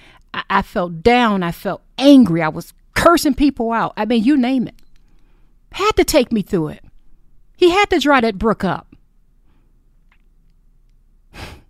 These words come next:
He never left me, and he's never leaving you. But look what he's produced.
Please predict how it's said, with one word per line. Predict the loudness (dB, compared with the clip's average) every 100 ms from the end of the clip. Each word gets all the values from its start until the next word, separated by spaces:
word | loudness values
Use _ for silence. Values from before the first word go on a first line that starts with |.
| _ _ _ _ _ _ _ _ _ _ _ -16
He | -8
never | -4 -4 -4 -6
left | -4 -6 -8
me, | -12 -12 -14 -4
and | 0
he's | 2 2
never | -2 -4 -6
leaving | -6 -6 -6
you. | -6 -6 -10 _ _ _ _ _ _ _ _ _ _ _ _ _ _ _ _ _ _ _ _ _ _ _ _ _ _ -12
But | -8 -6
look | -6 -6
what | -8
he's | -8
produced. | -10 -12 -10 -10 -8 -10 -12 -14